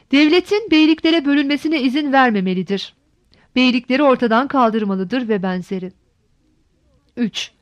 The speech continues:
Bu durumda hangi devlet zayıf, hangi devlet güçlü olur? Beyliklere bölünmüş olan güçsüz, bölünmemiş olan güçlü olur. Dört.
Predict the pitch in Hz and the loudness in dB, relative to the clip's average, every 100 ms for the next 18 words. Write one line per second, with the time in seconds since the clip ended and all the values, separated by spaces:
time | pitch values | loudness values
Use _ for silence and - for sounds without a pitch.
0 | _ _ _ _ 359 381 359 339 330 320 | _ _ _ _ 0 2 2 0 0 0
1 | 392 311 262 233 214 202 208 190 285 - | 0 0 0 2 0 -2 -2 -2 -2 -6
2 | - - 285 262 233 202 196 302 - 233 | -10 0 0 2 0 2 2 0 -2 -8
3 | - 214 185 175 - _ _ _ _ _ | -4 -2 -2 -6 -14 _ _ _ _ _
4 | _ _ _ _ 277 311 359 370 359 359 | _ _ _ _ 2 2 2 0 0 2
5 | 285 294 294 - 277 208 190 185 180 - | 2 2 0 -2 0 0 0 -4 -6 -4
6 | 262 392 - 240 330 320 262 254 254 226 | -4 -4 0 0 2 -2 -4 -2 0 0
7 | 277 240 - 202 180 175 - - _ _ | 0 -4 -4 -4 -4 -8 -14 -20 _ _
8 | _ _ _ 247 202 185 - | _ _ _ 0 0 -2 -14